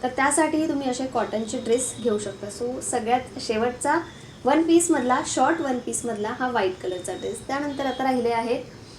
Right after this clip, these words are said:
अ, लाँग ड्रेसेस. तर जे शॉर्ट ड्रेसमध्ये कम्फर्टेबल वाटत नाही ज्यांना, त्यांना लाँग ड्रेसेस हवे असतात, म्हणजे at least ankle लेंथपर्यंत तरी लेंथ असायला हवी. बऱ्याच जणांना शॉर्ट ड्रेस घालायला आवडत नाही, त्यांच्यासाठी लाँग ड्रेसेसची लिंकही मी डिस्क्रिप्शन बॉक्समध्ये देईल.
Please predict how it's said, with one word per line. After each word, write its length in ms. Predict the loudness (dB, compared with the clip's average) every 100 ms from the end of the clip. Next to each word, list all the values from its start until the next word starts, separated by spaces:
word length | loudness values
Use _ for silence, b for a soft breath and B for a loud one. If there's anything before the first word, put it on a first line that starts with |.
| B -12 -2
अ, 220 | 2 2
लाँग 380 | 4 6 8 8
ड्रेसेस. 580 | 8 4 2 0 -2 -6 -8 B B B B B 2
तर 100 | 4
जे 340 | 8 6 6 0
शॉर्ट 380 | 2 4 4 6
ड्रेसमध्ये 440 | 6 6 6 4
कम्फर्टेबल 580 | 4 2 0 0 2 4
वाटत 340 | 2 2 -2
नाही 140 | 0 0
ज्यांना, 420 | 0 0 0 -4 -6
त्यांना 240 | -4 -2 0
लाँग 320 | 2 4 4
ड्रेसेस 400 | 2 4 2 2
हवे 200 | 2 4
असतात, 400 | 2 0 -2 -2 -4 B B B
म्हणजे 200 | 0 4
at 260 | 4 2 0
least 440 | 0 0 -4 -2
ankle 220 | 0 2 2
लेंथपर्यंत 580 | 0 0 -2 0 0 0 0
तरी 240 | 0 2
लेंथ 200 | 0 -2 -2
असायला 380 | 0 2 4 4
हवी. 260 | 4 2 0
बऱ्याच 260 | 4 4
जणांना 360 | 6 4 4 2
शॉर्ट 240 | 2 0 0
ड्रेस 180 | -2
घालायला 320 | 0 -2 0 0
आवडत 340 | 0 -2 -2
नाही, 140 | -6 -6 B B B
त्यांच्यासाठी 560 | -2 0 0 0 2 4
लाँग 260 | 4 4 2
ड्रेसेसची 540 | 0 0 -4 0 0
लिंकही 380 | 2 0 2 2
मी 120 | 0
डिस्क्रिप्शन 560 | 0 0 -2 -2 -2 0
बॉक्समध्ये 460 | 0 -2 -2 0
देईल. 240 | 2 0